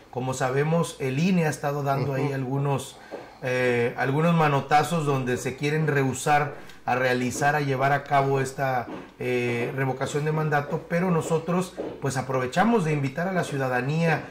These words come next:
Speaker 1: de decirles que aprovechen esta, eh, herramienta democrática que lo que busca es precisamente que podamos transparentar, que podamos tener una manera de poder cambiar el rumbo del país si es necesario y no esperar hasta que dentro de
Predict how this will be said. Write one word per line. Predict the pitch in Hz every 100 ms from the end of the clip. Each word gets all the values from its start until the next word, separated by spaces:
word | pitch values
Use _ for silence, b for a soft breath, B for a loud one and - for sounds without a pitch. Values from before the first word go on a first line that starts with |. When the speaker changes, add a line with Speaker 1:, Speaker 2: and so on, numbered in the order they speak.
| B -
Speaker 1:
de | 135
decirles | 135 127 147 160 160
que | 151
aprovechen | 139 123 135 139 160 160 - -
esta, | 170 196 - 220 247 B B B - -
eh, | 135 131 127 123 127
herramienta | 143 139 135 135 156 196 202 180
democrática | 143 127 120 147 135 139 123 156 - B - -
que | 151
lo | 143 -
que | 143
busca | 139 196 - 190
es | 185
precisamente | - 160 170 151 156 156 160 - -
que | 143
podamos | 139 139 160 180
transparentar, | 160 147 135 135 131 127 120 147 156 - B -
que | 151
podamos | 143 143 156 175 -
tener | 151 151
una | 160 156
manera | 143 135 139 151
de | 143
poder | 135 127 135 139
cambiar | 156 143 143
el | 143
rumbo | 139 151 151
del | 147 131
país | 120 131 135
si | 147
es | 139
necesario | 147 135 120 135 151 165 B B -
y | 147
no | 160
esperar | 175 151 151
hasta | 151 - 127
que | 127 120
dentro | 120 120 123
de | 120